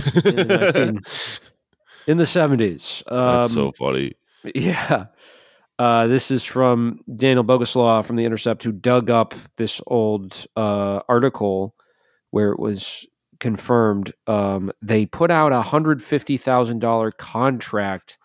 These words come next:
Speaker 1: on Henry Kissinger. Uh, this is according to the New York Daily News in the, during the Carter administration. Um,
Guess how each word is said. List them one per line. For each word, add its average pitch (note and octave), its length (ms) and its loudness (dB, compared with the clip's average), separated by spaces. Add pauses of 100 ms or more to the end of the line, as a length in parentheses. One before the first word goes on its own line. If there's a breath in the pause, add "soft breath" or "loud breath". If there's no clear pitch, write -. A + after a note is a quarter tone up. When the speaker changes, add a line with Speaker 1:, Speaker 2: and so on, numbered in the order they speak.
(480 soft breath)
Speaker 1:
on A#2 240 4
Henry A2 320 -2
Kissinger. F2+ 800 -4 (520)
Uh, F#2+ 260 0
this F#2+ 180 -2
is G2+ 120 0
according G2+ 360 0
to G#2 180 -2
the F#2+ 240 -4
New A2 180 6
York G#2 180 4
Daily G#2 260 2
News F#2 640 -2
in F#2 360 -4 (340)
the, F#2+ 240 -4 (680)
during F3 220 4
the B2+ 60 0
Carter F#3+ 300 4
administration. G2 640 -4 (500 soft breath)
Um, G#2+ 440 0